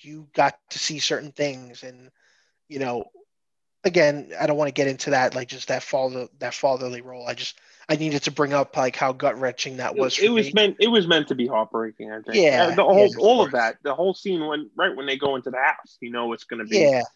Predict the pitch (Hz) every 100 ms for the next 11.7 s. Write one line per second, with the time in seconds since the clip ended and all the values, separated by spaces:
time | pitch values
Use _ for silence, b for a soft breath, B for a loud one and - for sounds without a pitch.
0 | 156 170 190 151 165 143 131 123 156 151
1 | 110 117 _ _ _ _ _ _ _ _
2 | _ _ - - 143 135 131 117 _ _
3 | _ _ _ - - 175 190 208 196 170
4 | - 185 - - _ - 170 180 175 170
5 | 160 147 143 139 139 _ _ _ _ _
6 | - 143 123 117 - _ - - 151 151
7 | 190 160 156 143 135 131 127 131 147 156
8 | 143 135 139 135 - 135 - 135 135 123
9 | 127 123 123 - - 117 127 127 131 127
10 | - 135 127 127 127 123 127 123 120 120
11 | 123 _ _ _ _ _ 120